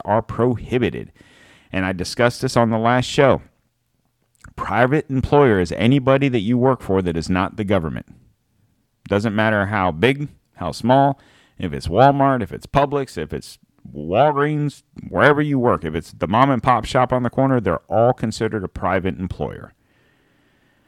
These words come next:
Employees can choose from a number of exemptions,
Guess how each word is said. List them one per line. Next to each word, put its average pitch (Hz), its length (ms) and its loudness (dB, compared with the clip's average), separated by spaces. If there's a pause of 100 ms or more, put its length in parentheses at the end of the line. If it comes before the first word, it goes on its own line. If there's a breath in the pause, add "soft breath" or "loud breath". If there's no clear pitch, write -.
(200)
Employees 127 440 2
can 101 180 -4
choose 113 440 0
from 90 180 0
a 85 80 0
number 120 720 2
of 101 240 0
exemptions, 127 720 0